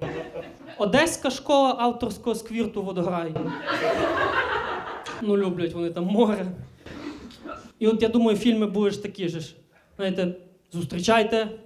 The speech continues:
перший вітчизняний порнофільм за мотивами творчості Тараса Григоровича Шевченка «Мені з тринадцяти стояло».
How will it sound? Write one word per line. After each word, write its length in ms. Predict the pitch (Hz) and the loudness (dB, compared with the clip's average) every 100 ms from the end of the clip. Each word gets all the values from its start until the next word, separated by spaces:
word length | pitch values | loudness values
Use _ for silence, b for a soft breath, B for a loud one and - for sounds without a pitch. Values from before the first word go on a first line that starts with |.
| - | 0
перший 580 | 214 220 - 226 208 - | 4 4 2 -2 -2 -4
вітчизняний 640 | 190 196 202 190 196 190 180 | -8 -2 0 2 0 2 0
порнофільм 640 | 185 175 175 208 196 180 | 0 0 0 0 0 0
за 120 | 165 | -2
мотивами 460 | 185 185 196 180 180 | 0 0 2 2 0
творчості 600 | 175 185 175 - - 165 | -2 -2 -2 -4 -8 -6
Тараса 440 | 160 185 180 180 | 0 4 4 2
Григоровича 600 | 165 175 180 175 165 156 | -4 -2 2 2 0 -2
Шевченка 680 | 160 165 160 233 220 226 220 B B B B | -4 -4 2 4 4 2 0 B B B B
«Мені 240 | 190 208 | 2 4
з 60 | 208 | 2
тринадцяти 540 | 202 202 196 190 185 | 0 -2 -2 -4 -6
стояло». 680 | 175 180 170 147 135 131 | -6 0 0 2 0 -4